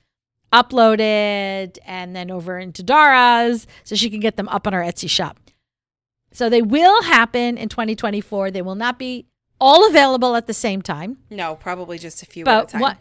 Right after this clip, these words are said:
Speaker 1: one at, one or t-, probably one at a time. It may be the sort of thing where, like, each month. And then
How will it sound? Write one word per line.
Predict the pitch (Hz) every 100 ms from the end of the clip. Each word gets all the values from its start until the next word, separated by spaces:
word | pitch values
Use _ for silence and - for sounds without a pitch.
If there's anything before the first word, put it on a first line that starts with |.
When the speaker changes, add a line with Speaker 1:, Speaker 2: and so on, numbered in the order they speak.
| 254 240
Speaker 1:
one | 262 294
at, | - 247
one | 311 359
or | 359
t-, | -
probably | - 381 392
one | 208 220 240
at | 220
a | 202
time. | - 180 175 175
It | -
may | 226
be | 220 226
the | 190 185
sort | 208
of | 190
thing | 208
where, | 208
like, | 196 170 -
each | 226 -
month. | 208 190 - _ _ _ _ _ _
And | 220 233 254
then | 240 226